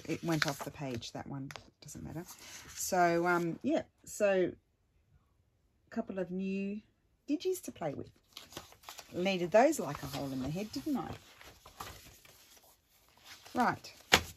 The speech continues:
And they can mix in with these. So look how pretty that is with that.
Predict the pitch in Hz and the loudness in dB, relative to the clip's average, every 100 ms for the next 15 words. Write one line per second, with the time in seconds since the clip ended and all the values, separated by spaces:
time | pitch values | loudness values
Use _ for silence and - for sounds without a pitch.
0 | - - - - - - - - 262 180 | -6 -4 -4 -12 -20 -20 -6 2 2 4
1 | 190 170 185 175 170 - 175 170 165 - | 4 4 0 -2 -2 -4 -4 -2 -2 -2
2 | 214 247 160 - 165 185 202 196 180 175 | -2 -2 -4 -4 -4 -4 -6 -8 -6 -4
3 | 165 160 175 190 151 - 147 165 196 - | -4 -2 -2 -4 -6 -6 -6 -4 -4 -8